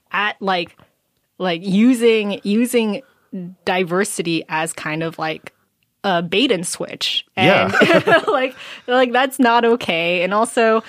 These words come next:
Speaker 2: As if, like, by browsing the, by browsing these titles, by seeing someone of color, like, "Oh,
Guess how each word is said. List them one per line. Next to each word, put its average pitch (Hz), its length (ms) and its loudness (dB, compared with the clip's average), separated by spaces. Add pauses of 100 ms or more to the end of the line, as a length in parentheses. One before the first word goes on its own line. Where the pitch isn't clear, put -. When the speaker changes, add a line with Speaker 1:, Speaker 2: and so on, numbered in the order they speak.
(140)
Speaker 2:
As 131 200 2
if, 147 140 0
like, 151 240 2
by 117 120 2
browsing 107 400 2
the, 104 180 0 (240)
by 113 120 2
browsing 110 440 2
these 104 140 0
titles, 90 480 0
by 95 140 -2
seeing 104 260 -4
someone 95 240 -4
of 85 60 -6
color, 120 200 -2
like, 87 180 -4
"Oh, 127 140 0